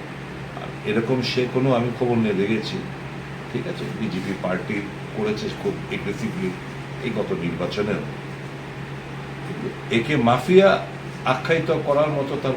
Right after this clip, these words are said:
অতীত ট্র্যাক রেকর্ড কিছু নেই। তাহলে স্বাভাবিকভাবেই এটা যে শুধু ভাগবটোয়ারা এবং এর কান টানলে মাথা আসে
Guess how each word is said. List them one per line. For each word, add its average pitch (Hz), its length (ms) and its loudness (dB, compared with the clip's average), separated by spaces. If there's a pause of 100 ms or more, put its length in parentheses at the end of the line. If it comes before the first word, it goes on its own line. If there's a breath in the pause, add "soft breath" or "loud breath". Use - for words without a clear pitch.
অতীত 135 340 2
ট্র্যাক 131 260 0
রেকর্ড 127 240 2
কিছু - 220 -2
নেই। 85 160 -4 (1080)
তাহলে - 180 -4
স্বাভাবিকভাবেই 131 840 2 (1120)
এটা 131 180 0
যে 135 140 0
শুধু 127 340 0 (100)
ভাগবটোয়ারা 131 760 2 (2000)
এবং 110 160 2 (120)
এর 120 240 6 (1400)
কান 110 280 2
টানলে 120 240 4
মাথা 110 360 4
আসে 117 280 2